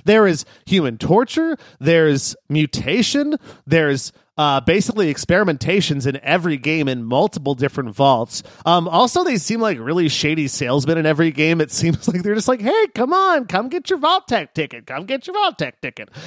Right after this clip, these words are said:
And it just, uh, I, I don't know, it just kind of scratches me the wrong way a little bit.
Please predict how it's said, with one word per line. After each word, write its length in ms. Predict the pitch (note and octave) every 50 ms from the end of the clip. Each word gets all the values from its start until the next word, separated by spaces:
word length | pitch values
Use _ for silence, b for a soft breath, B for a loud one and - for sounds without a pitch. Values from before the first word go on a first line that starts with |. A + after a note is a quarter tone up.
| E3+ E3+ D#3+
And 120 | B G#3 G#3+
it 80 | A3
just, 260 | - - G#3+ F3+ - -
uh, 20 | E3 D3 C3 B2+
I, 180 | C#3+ C#3+ C#3
I 40 | D3
don't 80 | C#3+ C#3
know, 80 | C3
it 80 | C3 B2+
just 140 | C3 B2+ -
kind 140 | D#3+ D3
of 80 | B2+ G#2
scratches 460 | - - - C#3 B2 C3 - C#3 C3+
me 80 | B2+ C#3
the 100 | B2+ C3
wrong 220 | C3+ C3+ C3+ B2+
way 140 | A#2 A#2 A#2+
a 80 | C3+ D3+
little 200 | E3 F3+ G3+ F#3+
bit. 220 | G#3+ A#3 B3 G3